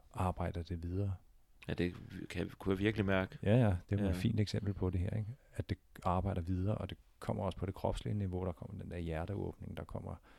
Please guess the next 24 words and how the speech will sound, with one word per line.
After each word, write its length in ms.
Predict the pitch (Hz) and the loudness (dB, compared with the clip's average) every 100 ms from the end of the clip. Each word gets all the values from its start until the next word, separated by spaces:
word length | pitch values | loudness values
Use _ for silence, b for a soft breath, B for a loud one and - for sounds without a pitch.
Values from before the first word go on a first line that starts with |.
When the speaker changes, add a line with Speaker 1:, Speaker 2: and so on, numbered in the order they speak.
| B B B - | B B B -14
Speaker 1:
der 60 | |
kommer 260 | 101 95 92 | -10 -8 -8
først 480 | - 98 92 - - - | -4 -4 -4 -12 -18 -16
k-, 100 | - - | -18 -16
kær-, 320 | - 90 87 - - | -8 -4 -4 -6 -10
det, 320 | - - 90 95 | -8 -8 -6 -6
k-, 300 | 107 92 - | -8 -10 -8
den 220 | 87 87 | -6 -4
kærlige 440 | - 92 92 110 | 0 0 2 2
åbning, 460 | 98 90 - 101 95 | 2 2 -2 -6 -6
og 60 | 85 | -8
så 60 | |
kommer 240 | - - - | -8 -10 -8
der 60 | |
sorgen, 460 | - 107 101 98 95 | -6 -4 -6 -8 -8
og 100 | 85 | -10
så 80 | - | -10
kommer 320 | 85 87 90 | -12 -12 -12
der 360 | 85 82 82 85 | -10 -10 -8 -6
accepten, 680 | - - 92 - 104 95 87 | -4 -4 -6 -10 -8 -6 -6
eller 160 | 82 | -8
letheden, 460 | 82 90 - - 90 | -6 -8 -8 -8 -4
Speaker 2:
Ja. 40 | |
Speaker 1:
eller 140 | 95 | -2